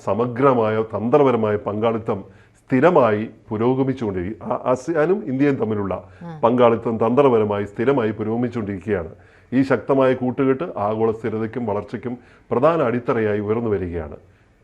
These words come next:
Speaker 1: ആ മുഖ്യ വിഷയത്തെക്കുറിച്ച് പറയുന്നു. ഇക്കൊല്ലത്തെ, ഈ വർഷം ആസിയാൻ ഉച്ചകോടിയുടെ മുഖ്യ വിഷയം inclusivity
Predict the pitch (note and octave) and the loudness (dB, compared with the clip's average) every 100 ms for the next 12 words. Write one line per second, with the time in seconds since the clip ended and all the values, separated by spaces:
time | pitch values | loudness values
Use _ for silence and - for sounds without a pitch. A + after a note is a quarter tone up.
0 | _ - G2+ - A#2+ - D#3 B2+ D3 C#3 | _ -2 -2 -2 -4 0 0 2 0 -2
1 | B2 A#2 B2+ - - G2+ G#2 F#2+ F2+ G2+ | -4 -4 -6 -6 -4 -2 -2 -6 -4 -4
2 | F2+ F2 F2+ A2 A#2 A2 C#3 F#3+ - _ | -2 -6 -8 -4 -2 0 -2 -2 -8 _
3 | _ - G2 A#2 C3+ B2 B2 C3 - G#2+ | _ -2 0 0 2 2 2 -2 -8 -4
4 | D3+ C3 A#2+ A#2 A2 G2+ B2+ A2+ G#2+ A#2 | 0 2 2 2 0 0 -2 -2 -4 -4
5 | D3 - - _ _ B2+ C3+ D#3 D#3+ D#3+ | -6 -10 -20 _ _ -2 2 4 4 4
6 | C#3+ B2 | -2 0